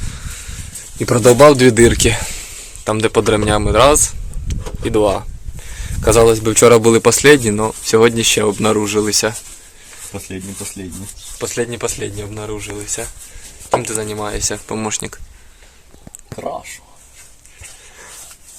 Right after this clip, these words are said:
Speaker 1: Поржі?
Speaker 2: Краску вже в цвіт машини купили. Будемо кри-, крила красити.
Speaker 1: Поржі?
Speaker 2: Прямо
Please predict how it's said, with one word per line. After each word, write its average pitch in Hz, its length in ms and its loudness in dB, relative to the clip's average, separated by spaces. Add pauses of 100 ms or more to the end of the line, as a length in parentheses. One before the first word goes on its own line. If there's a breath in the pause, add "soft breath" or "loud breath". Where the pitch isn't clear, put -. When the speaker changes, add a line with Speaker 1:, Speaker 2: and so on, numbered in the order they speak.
(160)
Speaker 1:
Поржі? 110 200 -4
Speaker 2:
Краску 135 300 0
вже 113 140 -10
в 107 60 -12
цвіт 104 280 -14
машини 101 440 -16
купили. 98 440 -18 (300)
Будемо 98 320 -18
кри-, 101 180 -18 (260)
крила 101 320 -16
красити. - 460 -18 (2500 loud breath)
Speaker 1:
Поржі? 123 380 -4 (840)
Speaker 2:
Прямо 104 180 -10